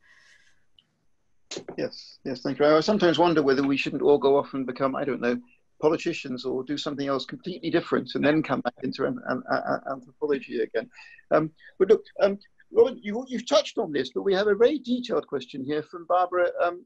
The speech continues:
Pieter, um, who really wants to, as it were, I suppose, challenge a bit here. She says, um, that, that her, her hypothesis is that the precarious status of people such as young researchers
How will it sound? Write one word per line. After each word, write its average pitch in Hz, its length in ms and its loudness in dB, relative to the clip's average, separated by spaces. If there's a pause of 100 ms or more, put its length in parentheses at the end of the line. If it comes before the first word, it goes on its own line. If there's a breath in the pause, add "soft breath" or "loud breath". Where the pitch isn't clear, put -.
Pieter, 180 440 -2 (560)
um, 170 180 0
who 180 120 -6
really 202 300 -2
wants 180 280 -4
to, 180 200 -2
as 170 140 -4
it - 80 -6
were, 175 200 0 (200)
I 170 120 0
suppose, 139 400 -6
challenge 214 400 -6
a - 40 -8
bit 127 200 -2
here. 120 260 -2 (260)
She 208 180 -6
says, 202 360 2 (140)
um, 175 320 0 (220)
that, 185 160 2 (120)
that 175 200 2
her, 175 240 2
her 240 160 4
hypothesis - 800 -2 (640)
is - 120 -2
that 190 120 -4
the 208 80 -4
precarious 202 680 6
status 165 440 -4
of 151 120 -10
people 151 320 -4
such - 260 -6
as 151 100 -6
young 160 200 2
researchers 151 680 -4